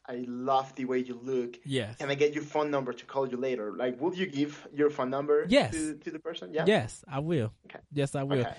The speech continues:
Speaker 2: Because my thing is, I'm just like, let me build as much communication. 'Cause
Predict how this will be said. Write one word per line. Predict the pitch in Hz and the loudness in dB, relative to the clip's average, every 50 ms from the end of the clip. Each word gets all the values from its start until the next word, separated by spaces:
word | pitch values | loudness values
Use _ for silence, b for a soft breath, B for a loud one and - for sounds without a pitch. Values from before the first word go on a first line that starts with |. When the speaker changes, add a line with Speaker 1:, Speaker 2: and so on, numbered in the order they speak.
| - - | -4 2
Speaker 2:
Because | - 208 196 - 202 185 175 | 2 4 6 8 6 6 6
my | 185 175 175 | 6 4 4
thing | 175 - 185 185 185 175 165 | 2 2 0 0 0 0 0
is, | 151 156 151 143 143 - | 2 2 4 4 2 0
I'm | - 156 151 | -2 -4 -4
just | 147 - 160 147 - - | -2 -2 -4 -4 -4 -6
like, | 156 147 147 151 151 _ - | -4 -2 -2 -2 -4 _ -6
let | 143 135 135 143 151 | -6 -2 -2 -2 0
me | 160 160 156 | 2 0 0
build | 151 135 127 139 143 143 139 139 | 0 0 2 2 4 4 2 0
as | 110 131 135 139 - | -2 -6 -6 -6 -6
much | 139 135 131 131 - - | -6 -6 -6 -8 -8 -12
communication. | - 143 127 120 120 117 120 - - - 139 131 123 - 98 98 | -14 -14 -12 -12 -10 -12 -12 -12 -8 -8 -6 -6 -6 -8 -10 -10
'Cause | 110 - 185 196 190 | -6 -4 -4 -4 -4